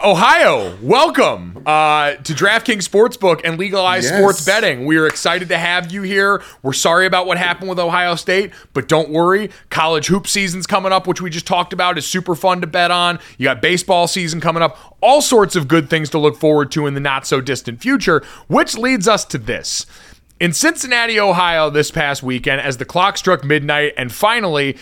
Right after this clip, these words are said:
Speaker 1: people were able to start legally betting on sports, the Hard Rock Casino decided to go all out. As they opened things up, they invited former Reds All-Star Pete Rose to place the first bet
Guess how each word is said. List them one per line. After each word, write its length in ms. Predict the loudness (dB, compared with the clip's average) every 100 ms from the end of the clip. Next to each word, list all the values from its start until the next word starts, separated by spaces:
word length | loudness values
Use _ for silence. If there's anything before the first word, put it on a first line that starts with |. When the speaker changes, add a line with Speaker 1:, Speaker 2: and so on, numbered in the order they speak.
| -10
Speaker 1:
people 260 | -2 0 4
were 160 | 4 2
able 120 | 0
to 80 | -2
start 280 | 0 0
legally 440 | 0 -2 0 2 2
betting 320 | 0 -2 -2
on 200 | -2 -2
sports, 460 | -2 2 2 2 -6 -18 -6
the 100 | -2
Hard 260 | 4 4 4
Rock 240 | 2 0
Casino 480 | -2 -2 0 4 2
decided 460 | 2 0 0 -2 -4
to 80 | -2
go 220 | 0 0
all 340 | 0 2 2
out. 280 | 2 0 -4 -16 -10 -2
As 160 | 0
they 200 | 2 0
opened 440 | 2 2 2 0 0
things 260 | 0 2
up, 240 | 2 0 -4 _ -2
they 180 | 2 2
invited 600 | 2 0 2 2 -2 -4 -12 _ _ _ _ _
former 580 | -8 2 4 6 6 4
Reds 340 | 4 2 2 2
All-Star 640 | 4 4 4 4 2 2
Pete 380 | 2 2 2 0 2
Rose 580 | 4 6 4 0 -6 -4
to 80 | -4
place 340 | -2 -2 0
the 140 | 0
first 500 | -2 2 2 0 -4
bet 300 | 0 0 -2